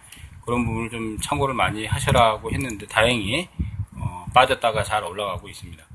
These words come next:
어, 이제 단기성보다는 중기적인 스윙으로 가져가셔도, 사천 원만 무너뜨리지 않는다면,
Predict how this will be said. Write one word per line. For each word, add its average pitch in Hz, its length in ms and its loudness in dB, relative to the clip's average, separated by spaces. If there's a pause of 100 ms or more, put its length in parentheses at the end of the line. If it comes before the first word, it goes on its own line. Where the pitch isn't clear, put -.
(460)
어, 95 600 -8
이제 - 120 -10
단기성보다는 143 760 6
중기적인 127 500 2
스윙으로 123 540 2
가져가셔도, 101 680 -2 (600)
사천 131 320 4
원만 117 260 0
무너뜨리지 101 480 -6
않는다면, 98 520 2